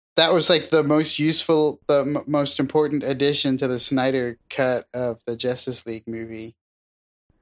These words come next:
was, like, five minutes of chicks singing at the ocean,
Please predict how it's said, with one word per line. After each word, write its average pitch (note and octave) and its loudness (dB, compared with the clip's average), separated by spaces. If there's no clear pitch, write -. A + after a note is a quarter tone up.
was, A#2+ -2
like, A#2 -4
five C#3 2
minutes C3+ 0
of A#2 -8
chicks C3+ -2
singing C3+ 0
at B2+ -4
the A#2 -4
ocean, B2+ -4